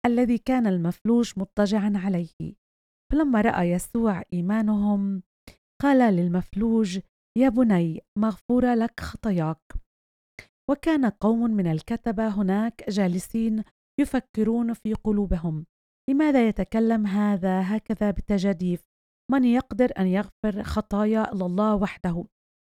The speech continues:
فللوقت شعر يسوع بروحه أنهم يفكرون هكذا في أنفسهم،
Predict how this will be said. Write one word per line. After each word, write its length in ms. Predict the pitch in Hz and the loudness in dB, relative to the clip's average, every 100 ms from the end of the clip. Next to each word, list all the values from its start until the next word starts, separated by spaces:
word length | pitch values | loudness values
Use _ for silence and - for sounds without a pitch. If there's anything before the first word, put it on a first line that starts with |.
| _ _ 254 | _ _ 2
فللوقت 500 | 240 208 233 - - _ _ - | 4 4 2 -2 -20 _ _ -4
شعر 240 | 226 220 240 | -2 0 2
يسوع 460 | 233 226 - 233 | 2 0 -2 -4
بروحه 640 | 208 226 220 - 214 208 220 - _ _ 254 | 0 0 0 -2 -4 -2 -4 -6 _ _ -2
أنهم 300 | 254 226 208 | 0 2 0
يفكرون 640 | 196 202 - 208 214 247 | 0 -4 -4 -2 0 0
هكذا 640 | 226 226 214 175 151 156 | 0 -2 -2 -4 -4 -6
في 280 | 180 - - | -8 -12 -6
أنفسهم، 720 | 208 - 226 - 226 220 208 | -6 -4 -10 -2 0 0 -2